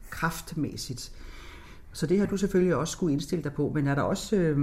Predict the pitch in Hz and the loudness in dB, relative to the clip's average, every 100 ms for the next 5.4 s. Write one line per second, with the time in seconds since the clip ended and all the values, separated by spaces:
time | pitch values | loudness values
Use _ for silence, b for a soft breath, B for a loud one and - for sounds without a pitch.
0 | 139 - - 170 - 175 175 151 143 135 | 2 -2 -2 0 2 2 2 -2 0 -2
1 | 95 131 117 - 226 240 165 - - B | -2 -2 -2 -2 0 0 -2 -8 -10 B
2 | B B B B - 160 - - 170 180 | B B B B -8 -8 -8 0 2 2
3 | - 147 151 143 139 160 202 175 151 165 | -2 -2 0 0 2 2 2 2 2 2
4 | 147 175 156 143 170 165 156 127 - 123 | 0 -2 -4 -4 -2 -2 -2 -2 -2 -4
5 | - - - | -4 -6 -6